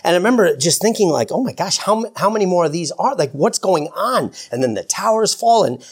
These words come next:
and everything, I just remember, it just felt like nothing was stable. Everything was moving underneath you. You couldn't make sense of things. And that, that, I can't, e-, it's not even on the same spectrum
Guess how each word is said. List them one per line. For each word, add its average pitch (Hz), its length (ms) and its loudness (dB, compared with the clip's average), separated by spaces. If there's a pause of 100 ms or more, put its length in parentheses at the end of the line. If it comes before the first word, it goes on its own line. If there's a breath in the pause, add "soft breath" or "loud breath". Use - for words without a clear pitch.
(100)
and 160 200 -2 (120)
everything, 247 800 0 (460 loud breath)
I 160 40 -4
just 165 220 0
remember, 233 280 -2
it 123 100 -4
just - 240 -2
felt - 140 2
like 156 100 0
nothing 185 720 0
was 151 180 2
stable. 170 720 2
Everything 180 540 0
was 139 160 0
moving 147 600 2 (440 loud breath)
underneath 165 720 0
you. 117 80 -8
You 113 120 -8
couldn't 175 320 -8
make 147 180 -4
sense 165 360 -2
of - 100 -10
things. - 360 -16
And 160 200 -4
that, 220 460 -8 (680)
that, 220 340 -8 (560)
I - 80 -20
can't, 214 340 -2
e-, 208 60 -6
it's 208 240 -6
not 254 120 -2
even 226 200 -2
on 202 120 2
the 185 80 4
same 185 280 4
spectrum - 840 -2